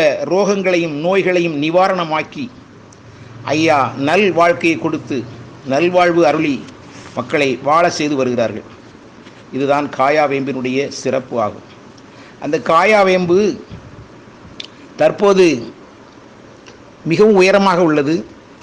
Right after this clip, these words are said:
அதிலே பகலில்தான் பறவைகள் வந்து அமரும், இரவில் அங்கு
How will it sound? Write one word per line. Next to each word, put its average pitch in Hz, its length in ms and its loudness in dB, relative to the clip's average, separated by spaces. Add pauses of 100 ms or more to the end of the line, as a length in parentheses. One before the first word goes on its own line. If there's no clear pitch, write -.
(180)
அதிலே 185 300 2 (260)
பகலில்தான் 226 640 4 (200)
பறவைகள் 190 460 4
வந்து 185 180 2 (100)
அமரும், 151 320 2 (1080)
இரவில் 196 380 4 (480)
அங்கு 175 180 0